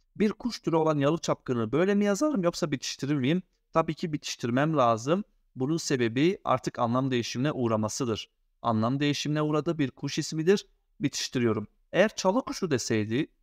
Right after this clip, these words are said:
ayrı yazacaktım çünkü herhangi bir anlam değişimine uğramamış. "Ateşle barut yan yana durmaz." Burada herhangi bir problem var mı diyorum, yoktur. Üstünü çizip geçiyorum.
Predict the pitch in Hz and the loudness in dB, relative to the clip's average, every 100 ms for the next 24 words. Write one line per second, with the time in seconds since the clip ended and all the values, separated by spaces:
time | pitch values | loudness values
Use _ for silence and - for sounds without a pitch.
0 | _ _ _ _ _ _ _ _ - 120 | _ _ _ _ _ _ _ _ -4 -2
1 | 120 180 180 190 185 190 180 196 190 190 | 2 0 2 -2 -2 -4 -2 -4 0 0
2 | 156 135 151 147 156 123 123 135 123 - | 2 2 4 2 2 2 2 0 -2 -2
3 | 117 135 202 _ - 127 113 104 98 - | -2 0 0 _ -4 0 0 0 -4 -8
4 | - - _ _ _ _ _ _ _ _ | -10 -12 _ _ _ _ _ _ _ _
5 | _ _ _ _ _ _ _ _ _ _ | _ _ _ _ _ _ _ _ _ _
6 | _ _ _ _ _ _ _ _ _ _ | _ _ _ _ _ _ _ _ _ _
7 | _ _ _ 147 - 247 - 165 143 185 | _ _ _ -4 2 2 2 2 2 0
8 | - 180 165 151 143 120 113 107 - - | 2 2 2 0 0 0 0 0 -4 -12
9 | _ _ - 214 202 139 147 165 165 156 | _ _ -4 2 2 4 2 2 0 0
10 | 156 - 120 120 151 120 123 156 175 170 | -4 0 0 4 2 4 2 2 -2 2
11 | 185 320 247 175 - - 110 147 135 - | 2 2 2 2 2 -2 -6 -4 -4 -2
12 | 135 - 113 143 - 117 - 117 107 | -4 -4 -6 -8 -4 -4 -2 -2 -2